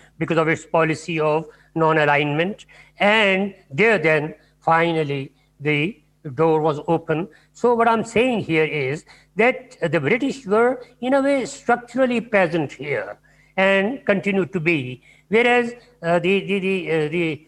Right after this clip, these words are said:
American diplomacy was more functional. Here it was, they, here the need, uh, ar-, arose, there was some vacuum, and they filled in. And whenever that, uh, there was no need, for example, straight after nineteen sixty-five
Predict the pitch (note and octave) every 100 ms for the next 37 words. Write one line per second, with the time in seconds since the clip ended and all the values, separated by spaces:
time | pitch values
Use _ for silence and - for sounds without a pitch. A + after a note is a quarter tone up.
0 | _ - F#3 B3 B3 C4 G3 F#3 F#3+ G#3
1 | - G#3+ G3 F3+ G3+ - - B3 - -
2 | E3+ C3 A2+ - - _ - B3 B3+ A#3
3 | E3 - D3+ D3 D#3+ A3 - _ - C3+
4 | B2 D#3+ G3+ D#3 D3 - - A3+ A3+ E3
5 | - _ D3+ E3 F#3+ G#3 G#3 _ _ D#3+
6 | E3 D#3+ E3 C#3+ D#3+ E3+ E3 G3+ A#3 -
7 | _ C#3+ G3+ F#3+ - G3 G3 D#3+ B2+ -
8 | B2 F#3 F#3 - F#3 G#3+ - - - G3
9 | F#3+ F#3 - G3 F3+ E3+ F#3 C4+ - _
10 | _ G3 A3+ F#3+ D3 G#3+ B3+ E3 G#2+ -
11 | - _ D3+ B2 F3 F3 - E3 D#3 D#3
12 | F3+ F#3 E3 F3 D#3 G#3 F#3 D#3+ E3 E3
13 | D#3 D#3+ - F3+ D3+ D3 E3+ D3+ D3+ C#3+
14 | D3+ D3+ D3 E3+ F#3+ G3+